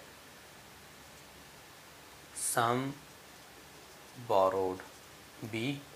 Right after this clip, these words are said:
रुपीज एक्स, मतलब पी हमारा हो गया रुपीज एक्स, ठीक है जी। और क्या दिया हुआ है इसमें, इसमें दिया हुआ है हमें एन, कितना है जी, टू ईयर्स है,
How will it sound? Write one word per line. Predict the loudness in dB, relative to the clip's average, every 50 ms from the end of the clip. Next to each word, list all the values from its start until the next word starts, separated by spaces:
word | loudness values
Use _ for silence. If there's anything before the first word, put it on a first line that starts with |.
| -16 -16 -16 -16 -16 -16 -16 -16 -16 -16 -16 -16 -16 -16 -16 -14 -10 -6
रुपीज | -2 0 0 -2 -2 -2 -2 0 2 2 2 0 -2 -8 -12 -14 -14 -12 -12 -10 -10 -10
एक्स, | -10 -10 -10 -12 -12 -12 -14 -16 -16 -16 -16 -16 -16 -16 -4 2
मतलब | 2 4 8 10 10 10
पी | 10 8 4 -6 -12 -2 2 6 10 12
हमारा | 12 12 12 12 12 12
हो | 12 12
गया | 10 8 8 8
रुपीज | 6 4 2 2 2 2 2 0 -2 -8 -12 -14 -16 -16 -16 -16 -16 -16 -6 -2 0
एक्स, | 0 0 0 -2 -6 -10 -10 -10 -12 -14 -16 -8 -4
ठीक | 2 6 8
है | 8
जी। | 8 6 2 -4 -12 -12 -12 -12 -12 -12 -12 -12 -12 -12 12 12
और | 12 12 12
क्या | 12 12 12
दिया | 12 12 12
हुआ | 12 12
है | 12
इसमें, | 12 12 12 10 10 8 2 -8 -12 -14 -16 -16 -16 -16 -16 -14 -16 -12 -2 2
इसमें | 2 8 12 12 12
दिया | 12 12 12
हुआ | 12 12
है | 12 12
हमें | 12 12 12 12 12 6 -4 -10 -12 6 10
एन, | 12 12 12 12 8 2 -6 -10 -14 -16 -16 -16 -16 -16 -14 0 2
कितना | 2 4 10 12 12
है | 12 12
जी, | 12 12 10 8 6 0 -8 -12 -14 -14 -14 -8 -2
टू | 2 6 6 8
ईयर्स | 8 8 6 6 4 2 0 -4
है, | -4 -4